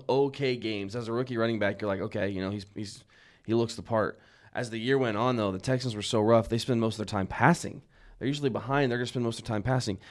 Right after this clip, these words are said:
They have a rookie quarterback who's gonna have, you know, a lot of early drive exits. That's just part of it. You know, even the best quarterbacks we've ever seen have three and outs early on in the year, more so than others. So, like, especially at the beginning of the season, um, I don't really want a running back for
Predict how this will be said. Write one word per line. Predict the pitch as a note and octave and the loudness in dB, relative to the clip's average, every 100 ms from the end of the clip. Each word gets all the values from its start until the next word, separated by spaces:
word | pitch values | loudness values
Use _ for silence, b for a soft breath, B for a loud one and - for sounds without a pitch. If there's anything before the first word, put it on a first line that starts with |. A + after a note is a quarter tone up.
| B | B
They | G#2+ | 2
have | C#3+ | 4
a | B2 | 4
rookie | A2 C3 B2+ | 4 4 4
quarterback | A#2+ C3 B2 G#2 G2 | 4 6 8 6 4
who's | A2 | -2
gonna | A#2+ A2 | 0 0
have, | A2+ E2 - | -2 -2 -4
you | A2+ | -2
know, | G2+ | 0
a | |
lot | G2 B2 | 4 4
of | A#2+ - | 4 2
early | A#2+ A#2+ | 2 2
drive | A2 A2 A2 | 4 4 4
exits. | F2 G2+ G#2+ F2 | 2 -6 -6 -10
That's | G2 | -10
just | G#2 G#2+ | -12 -12
part | - A2 | -4 -2
of | G#2+ A2 | 0 -2
it. | - - b b | -6 -12 b b
You | F#2+ | -4
know, | G#2+ | 2
even | G#2+ A#2 | 4 4
the | G#2+ | 4
best | A2+ - | 4 2
quarterbacks | B2 A2+ G#2+ | 0 0 0
we've | A#2 | 0
ever | A2+ G#2 | -2 -2
seen | - A2+ G#2+ | -4 0 0
have | G#2 F#2+ | 0 0
three | G#2 G#2 | 0 0
and | G2 | 2
outs | G2+ G2 - | 0 -4 -2
early | G#2+ A2 G#2 | 2 4 2
on | G2 G2 | 0 -2
in | |
the | F#2 | -4
year, | G#2 G2+ | -2 -2
more | G#2+ B2 | 0 0
so | A#2+ A2+ | 2 0
than | G#2 G2+ | 0 -2
others. | G2 G2+ F#2+ - B B B | -2 -4 -6 -12 B B B
So, | - | 0
like, | A2+ G2+ | 2 2
especially | - D#3 E3 C3+ | 6 8 8 6
at | |
the | A2 | 4
beginning | A#2 A2+ | 2 2
of | |
the | G2+ | 0
season, | - A#2+ G#2+ G2 - B B B | 2 2 4 0 -2 B B B
um, | - G#2+ F#2 - - | 6 8 8 6 4
I | C#3+ | 8
don't | D#3 | 10
really | B2+ A2+ | 10 8
want | A#2 A2+ | 8 6
a | - | 6
running | A2 A#2 A2 | 6 6 6
back | G#2+ G2+ | 4 2
for | - G2+ G2 | 2 2 2